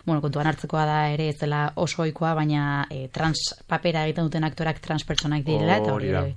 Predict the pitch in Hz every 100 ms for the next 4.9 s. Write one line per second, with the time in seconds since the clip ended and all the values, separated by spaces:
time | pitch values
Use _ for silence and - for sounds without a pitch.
0 | - - - - 147 139 165 131 127 -
1 | - - 160 156 170 175 165 165 165 165
2 | 170 208 156 151 151 151 151 151 151 151
3 | 147 147 147 147 143 139 143 - 127 120
4 | 120 147 156 147 147 147 160 180